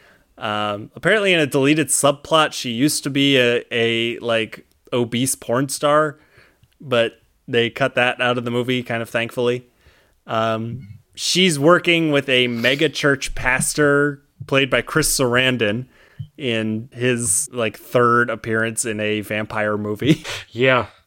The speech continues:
Speaker 1: And then it turns out that there's a, so the, I guess the hook of the movie, honestly, I don't know if the, the hook of the movie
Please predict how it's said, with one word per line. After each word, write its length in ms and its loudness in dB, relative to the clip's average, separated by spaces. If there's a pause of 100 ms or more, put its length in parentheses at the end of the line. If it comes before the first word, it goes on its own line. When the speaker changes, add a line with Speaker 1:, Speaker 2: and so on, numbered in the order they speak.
(360)
Speaker 1:
And 260 0
then 540 2
it 200 2
turns 400 0
out 280 2
that 200 -4
there's 440 2
a, 540 0 (240)
so 200 -2
the, 280 4
I 100 2
guess 160 0
the 140 2
hook 200 0
of 80 2
the 60 4
movie, 360 0 (100)
honestly, 420 2
I 160 0
don't 180 2
know 160 2
if 100 -6
the, 200 -12
the 120 2
hook 180 -2
of 60 2
the 80 4
movie 460 2